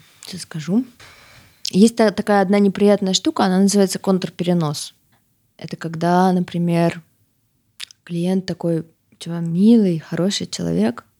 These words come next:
он, а, всё делает для того, чтобы тебе понравиться. Возможно, не осознаёт этого, а мы ещё не дошли в работе до этого. А я же тоже человек. Я беру и, например, влюбляюсь в клиента. Ну, вот я прям,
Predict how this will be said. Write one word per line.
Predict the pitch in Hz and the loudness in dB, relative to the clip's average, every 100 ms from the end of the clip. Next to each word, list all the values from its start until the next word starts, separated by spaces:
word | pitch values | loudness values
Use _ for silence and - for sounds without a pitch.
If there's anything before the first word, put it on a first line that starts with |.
| _ _ _ _ | _ _ _ _
он, | - 170 170 | -8 -6 -4
а, | 170 165 165 165 165 165 160 196 _ _ _ - | -4 -4 -4 -2 -2 -4 -6 -8 _ _ _ -8
всё | 190 | 0
делает | 185 180 165 | 4 6 4
для | 160 | 2
того, | 160 160 | -2 -4
чтобы | - - | -4 -10
тебе | 160 | -8
понравиться. | 165 165 220 262 - 214 - _ _ _ | -6 -2 -2 -2 -8 -16 -20 _ _ _
Возможно, | 170 165 170 156 | -4 0 0 0
не | 160 | -4
осознаёт | 151 151 156 170 262 | -6 -6 -4 -4 -4
этого, | 220 165 165 - _ | -8 -10 -14 -16 _
а | 160 | 0
мы | 160 | 2
ещё | - 151 | 2 0
не | 151 | 0
дошли | 151 - 156 | 0 0 -2
в | |
работе | 151 156 156 156 | -2 -2 -4 -6
до | 156 | -6
этого. | 156 165 165 160 _ _ - | -6 -8 -10 -12 _ _ -10
А | - 170 | -4 0
я | 175 | 2
же | 175 | 2
тоже | 277 | -2
человек. | - 180 151 147 - - | -2 0 0 -2 -8 -2
Я | 180 190 | 2 2
беру | 190 247 | 4 4
и, | 262 | 4
например, | 185 185 202 | 4 4 4
влюбляюсь | 190 190 170 151 - | 4 2 2 0 -6
в | |
клиента. | - 165 160 165 151 _ _ _ _ _ _ _ - | -8 -8 -6 -10 -14 _ _ _ _ _ _ _ -8
Ну, | 175 | -8
вот | 170 | -4
я | 175 | -6
прям, | 175 | -4